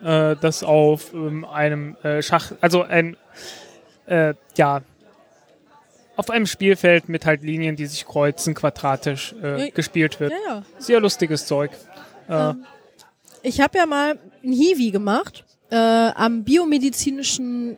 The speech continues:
Speaker 2: Institut in Heidelberg, äh, M P I. Und da haben wir, äh, so Zelltracing gemacht. Und zwar waren das Neuronen, die, ähm, wo wir einen Stack hatten. Die hatten halt einen Stack aus Retina genommen,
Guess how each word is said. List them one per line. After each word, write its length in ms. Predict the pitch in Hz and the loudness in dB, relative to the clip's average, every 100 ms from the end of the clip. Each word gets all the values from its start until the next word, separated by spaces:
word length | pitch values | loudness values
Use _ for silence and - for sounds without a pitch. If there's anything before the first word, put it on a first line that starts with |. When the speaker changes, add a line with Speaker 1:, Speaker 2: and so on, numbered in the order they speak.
| - | -6
Speaker 2:
Institut 640 | 240 226 - 220 - 269 | -6 -4 -6 -8 -4 -6
in 320 | - 220 220 214 | -4 -4 0 2
Heidelberg, 680 | 254 233 165 170 247 - 247 | 4 2 0 -2 -4 -6 -10
äh, 200 | 208 202 | -6 -4
M 160 | - 220 | -4 -6
P 100 | 226 - | -6 -4
I. 220 | 247 381 - - - - - | -2 -4 -6 -20 -20 -20 -4
Und 240 | 226 233 | -2 2
da 120 | 233 233 | 4 4
haben 160 | 277 | 2
wir, 880 | 277 277 269 269 - 240 233 233 233 | 2 2 2 0 0 2 4 2 0
äh, 60 | - - - _ - | -6 -20 -20 _ -10
so 140 | 226 240 | -6 -4
Zelltracing 960 | - 285 302 311 - 208 196 202 202 | 2 2 2 -2 0 2 2 0 -4
gemacht. 440 | 190 190 175 190 - | -4 -4 -4 -4 -8
Und 80 | 196 | -4
zwar 240 | 226 220 | 0 2
waren 240 | 214 226 247 | 2 2 0
das 200 | 240 - | -6 -4
Neuronen, 640 | 220 214 202 240 330 349 403 427 - - - | -2 -2 -2 -2 -2 -6 -8 -16 -20 -20 -8
die, 400 | 240 240 254 262 220 | -2 2 2 2 4
ähm, 680 | 240 240 247 240 240 233 - 226 226 - | 6 4 2 -4 -6 -8 -12 -20 -20 -10
wo 180 | 233 233 | -2 2
wir 120 | 233 | 4
einen 180 | 208 220 | 2 -2
Stack 360 | - 247 294 349 | 0 0 0 0
hatten. 240 | 359 359 | 0 2
Die 120 | 269 | 4
hatten 240 | 262 262 240 | 4 2 2
halt 160 | 240 | 2
einen 180 | 226 226 | 2 -2
Stack 300 | - 277 311 | 0 0 0
aus 360 | - 220 - - | 0 0 -2 -2
Retina 460 | 285 - 349 330 339 | -2 -2 -2 -2 -2
genommen, 320 | 330 330 349 | -2 -4 -6